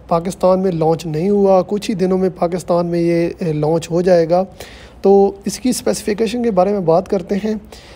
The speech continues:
इसकी specification, आ, काफ़ी एक्स सिक्स सेवेंटी से मिलती जुलती हैं। तो वीडियो शुरू करने से पहले मेरी आप सब दोस्तों से गुजारिश है कि मेरा ये YouTube channel आप subscribe कर लें और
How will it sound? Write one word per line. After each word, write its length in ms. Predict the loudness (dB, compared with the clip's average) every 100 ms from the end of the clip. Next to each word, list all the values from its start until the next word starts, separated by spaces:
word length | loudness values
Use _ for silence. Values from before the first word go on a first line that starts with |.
| -8
इसकी 220 | -6 -4 -6
specification, 960 | -4 -6 -4 -4 -4 -2 -2 -2 -4
आ, 40 | -2 2 4 4 2 0 -8 -12
काफ़ी 580 | 0 0 0 -2 -4 -4 0
एक्स 240 | 0 -2
सिक्स 240 | -10 -10 -4
सेवेंटी 380 | -4 -2 -4
से 280 | -2 0 0
मिलती 380 | 0 -4 -4 -2
जुलती 340 | -2 -2 -2
हैं। 220 | 0 -2 -4 -14 -20 -20 -2
तो 280 | 4 6 4
वीडियो 220 | 2 -2
शुरू 180 | -2 -2
करने 240 | -2 -2
से 100 | -2
पहले 300 | 0 2 2
मेरी 220 | 2 2 0
आप 120 | 0
सब 260 | -2 -4
दोस्तों 320 | -2 -4 -4 -4
से 120 | -4
गुजारिश 500 | 0 0 2 0 0
है 180 | -2 -2
कि 240 | -4 -6
मेरा 720 | -6 -16 -12 -2 2 4 2 0 -6
ये 180 | -2 0
YouTube 340 | -2 -2 -4
channel 320 | 0 2 4
आप 200 | 2 0 -4
subscribe 500 | -14 -10 0 0 0
कर 160 | -2 0
लें 220 | -2 -4 -8 -20 -20 -2
और 220 | 4 4